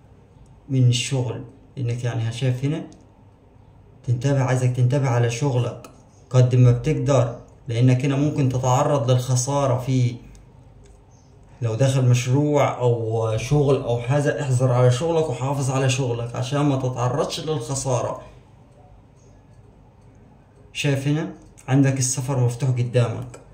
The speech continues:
طريق السفر مفتوح معاك. في شخص هنا بيمضي لك على ورقة، ب-، الورقة دي انت بتسعى ليها، يعني لها من فترة كبيرة.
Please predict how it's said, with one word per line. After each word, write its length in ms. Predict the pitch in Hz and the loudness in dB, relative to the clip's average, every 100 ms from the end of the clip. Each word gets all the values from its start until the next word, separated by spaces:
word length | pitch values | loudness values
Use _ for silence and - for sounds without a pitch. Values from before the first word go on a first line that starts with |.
| - - - - - - - - - | -20 -18 -18 -20 -20 -20 -20 -20 -10
طريق 200 | 117 127 | -2 0
السفر 580 | 127 - 131 120 113 - - - - - - - - - | 0 -2 -4 -4 -6 -10 -18 -20 -20 -20 -20 -20 -14 -4
مفتوح 920 | 123 - 139 139 120 - - - - - - - - | -4 -2 -2 0 -2 -4 -14 -16 -20 -20 -20 -16 -10
معاك. 600 | 104 117 123 117 - - - - - | -6 0 2 2 -4 -16 -20 -20 -16
في 100 | - | -6
شخص 340 | 147 185 - 170 | -2 -2 -2 -4
هنا 320 | 165 180 - | -4 -6 -8
بيمضي 400 | 131 127 127 127 | 0 4 6 4
لك 200 | 165 - | 2 -2
على 120 | 135 127 | 0 4
ورقة، 540 | 131 127 117 - - - - - - - - - | 4 4 2 -4 -10 -18 -20 -20 -20 -20 -20 -10
ب-، 80 | 123 | 2
الورقة 540 | 131 123 127 135 175 165 | 2 4 2 2 4 2
دي 160 | 165 | 0
انت 140 | 165 165 | -4 -6
بتسعى 420 | - 180 156 147 | -4 -4 -2 -2
ليها، 320 | 175 175 143 | 0 0 0
يعني 340 | 131 127 139 | 0 2 2
لها 200 | 160 151 | 2 2
من 200 | 143 139 | 2 2
فترة 320 | 127 156 156 139 | 2 -2 -4 -2
كبيرة. 500 | 135 135 147 120 | 0 0 2 0